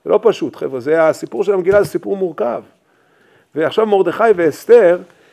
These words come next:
הם צריכים עכשיו לעשות מהלך, מה, ונהפוך הוא הם צריכים לעשות, הם צריכים באמת לעשות ונהפוך הוא, לא רק בתוצאה, אלא גם לעשות איזה, כמו ש-, כמו שה-, כמו שהעונש בא על, על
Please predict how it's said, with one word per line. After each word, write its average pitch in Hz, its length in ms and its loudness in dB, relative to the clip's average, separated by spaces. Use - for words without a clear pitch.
הם 214 200 2
צריכים 202 440 -4
עכשיו 190 320 0
לעשות 180 360 -4
מהלך, 147 680 -2
מה, 160 140 -4
ונהפוך 156 520 4
הוא 147 140 -2
הם 120 80 -8
צריכים 127 240 -14
לעשות, - 340 -18
הם 131 80 -16
צריכים 170 220 -8
באמת 202 280 0
לעשות 160 260 -6
ונהפוך 139 400 -10
הוא, 147 120 -8
לא 165 40 -2
רק 214 160 0
בתוצאה, 170 640 -4
אלא 160 100 -4
גם 190 160 -4
לעשות 202 320 -2
איזה, 180 160 -2
כמו 208 220 -2
ש-, 208 100 -4
כמו 190 320 -4
שה-, 190 360 0
כמו 185 160 -8
שהעונש 175 960 2
בא 151 320 0
על, 147 280 -2
על 151 280 -2